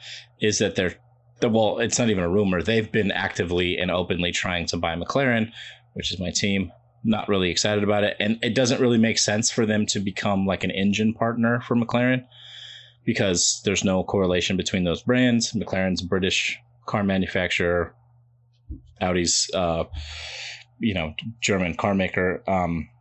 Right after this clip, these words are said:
but I, I would be absolutely ecstatic for them to join, uh, as an actual constructor and make their own car and engine.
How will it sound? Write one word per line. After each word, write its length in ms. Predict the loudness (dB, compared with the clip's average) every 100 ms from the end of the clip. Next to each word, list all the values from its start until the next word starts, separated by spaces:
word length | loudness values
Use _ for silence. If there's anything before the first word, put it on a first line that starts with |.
| _ _ _ -18 _ -16
but 400 | 0 2 2 -4 _
I, 160 | -2 0
I 120 | 2
would 540 | 2 4 4 4 0 0
be 240 | 2 4
absolutely 440 | 2 0 2 2 2
ecstatic 400 | 2 2 2 0
for 100 | 2
them 200 | 2 2
to 180 | -2 -2
join, 680 | 0 2 2 2 2 0 -4 _ -20 -20 -20 -20 _ _ _ _ _
uh, 220 | 0 0 0
as 220 | 0 2
an 160 | 0 0
actual 420 | -4 -2 0 0 0
constructor 680 | 0 0 0 2 0 0 -2
and 240 | 0 2
make 200 | 2 0
their 140 | 0 0
own 160 | 0
car 380 | 0 2 2 0 0
and 360 | 0 0 0
engine. 520 | 2 2 2 2 0